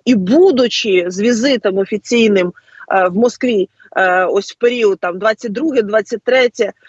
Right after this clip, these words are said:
двадцять четверте, оці дні, е, лютого дві тисячі двадцять другого року, не скасовано було офіційні, е,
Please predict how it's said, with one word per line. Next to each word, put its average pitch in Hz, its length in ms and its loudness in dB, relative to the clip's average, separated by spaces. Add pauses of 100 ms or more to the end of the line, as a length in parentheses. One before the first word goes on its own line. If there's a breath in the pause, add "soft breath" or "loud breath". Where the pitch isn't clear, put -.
(160 soft breath)
двадцять 214 400 -2
четверте, 208 960 0
оці 208 320 -2
дні, 202 440 -2
е, 190 400 2
лютого 190 720 2
дві 196 140 0
тисячі - 360 -4
двадцять 208 300 -2
другого 214 320 0
року, 302 320 0 (420 soft breath)
не 277 360 2
скасовано 330 800 0
було 226 300 2
офіційні, 190 760 -4
е, 185 380 2